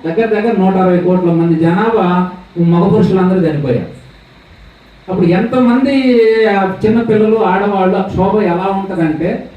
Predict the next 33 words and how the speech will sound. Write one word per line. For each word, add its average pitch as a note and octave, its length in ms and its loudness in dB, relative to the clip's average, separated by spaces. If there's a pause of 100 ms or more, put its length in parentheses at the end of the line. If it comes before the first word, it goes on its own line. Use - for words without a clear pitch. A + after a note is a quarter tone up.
(160)
స్త్రీ A#3+ 320 0
పర్వం G#3 520 0 (380)
అందులో A#3 380 0
చదివితే F#3+ 800 0 (240)
ఎంత A3+ 500 -4
భయంకరంగా G#3+ 540 0
ఒళ్ళంతా F#3 400 2
గగ్గురు E3+ 260 0
పడుస్తా D#3 300 -2
ఉంటుంది. C3 680 -4
యోధాను A#3+ 560 0
యోధులందరూ G3+ 500 2
భూమి, F#3 400 0
భూమి F#3 300 2
మీద F3+ 140 2
తలలు E3 400 0
దిగి, D#3+ 260 0
కాళ్ళు E3 240 2
దిగి, D#3 420 0 (240)
గుట్టలు F3 220 -2
గుట్టలు F3 300 0
శవాలు D3+ 400 -2
శవాలుగా C#3+ 460 -2
పడి C3 280 -2
ఉంటే, B2+ 400 -6 (140)
వాళ్ళందరినీ E3+ 500 0
వాళ్ళ F3+ 240 0
యొక్క D3+ 260 -2
భార్యలు D3 500 0
వచ్చి C3+ 340 -4 (220)
పట్టుకొని D#3 460 0
ఏడ్చి D3 280 0
క్షోభ C#3 380 -4